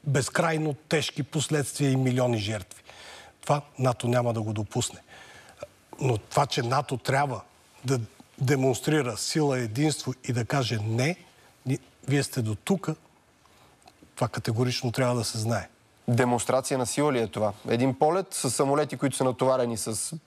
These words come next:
Speaker 2: бомби?
Speaker 1: Ами, не знам дали има бомби, дали няма бомби, но очевидно това е демонстрация. Очевидно това е демонстрация и се казва: „Да, да, не може така да се прави повече. Не може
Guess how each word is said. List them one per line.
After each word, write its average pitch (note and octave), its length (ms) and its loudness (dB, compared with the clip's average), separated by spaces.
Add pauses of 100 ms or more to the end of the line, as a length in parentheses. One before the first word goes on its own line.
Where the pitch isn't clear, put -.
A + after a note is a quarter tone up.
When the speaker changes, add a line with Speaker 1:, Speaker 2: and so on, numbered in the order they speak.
(140)
Speaker 2:
бомби? A#2+ 360 0 (960)
Speaker 1:
Ами, F#3 160 2 (240)
не A3 140 4
знам G#3 420 -2
дали D3+ 240 2
има C3+ 160 2
бомби, C#3 300 0
дали C3 240 0
няма C#3+ 280 0
бомби, F3 340 0 (280)
но D#3+ 80 2
очевидно D#3 480 0
това D3 160 2
е C3+ 40 0
демонстрация. B2+ 760 -4 (420)
Очевидно D#3 360 0
това D3 160 2
е C3+ 40 0
демонстрация D3 680 -4 (420)
и - 20 -6
се C#3 160 -2
казва: C#3 320 0
„Да, D3 160 0
да, D#3+ 160 -4 (1040)
не C3+ 140 2
може C#3+ 320 0
така D3+ 260 -2
да C#3+ 100 -4
се C3 140 -8
прави C3+ 300 0
повече. C#3+ 440 -2 (960)
Не B2+ 140 2
може D#3 400 0